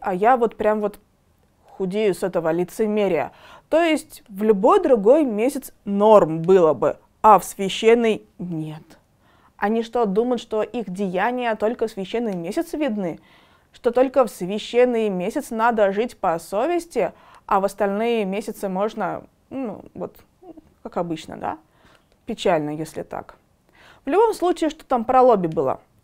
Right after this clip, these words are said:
Садыр Джапаров заявил, что нормальный закон в стране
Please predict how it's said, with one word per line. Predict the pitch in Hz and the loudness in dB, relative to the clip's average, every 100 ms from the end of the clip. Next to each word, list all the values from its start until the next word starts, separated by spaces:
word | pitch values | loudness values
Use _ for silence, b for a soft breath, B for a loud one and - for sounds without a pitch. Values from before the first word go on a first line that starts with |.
| b b | b b
Садыр | - 196 180 | -4 -2 0
Джапаров | 165 160 - 349 453 320 | 0 -2 4 4 4 2
заявил, | 254 240 240 330 370 | 2 4 4 2 -2
что | - 330 302 | 0 2 2
нормальный | 247 220 247 330 392 349 254 | 0 0 0 0 0 0 2
закон | 226 226 269 220 175 _ _ | 2 2 0 0 -4 _ _
в | |
стране | - 214 185 208 277 | -8 -2 -2 -2 -4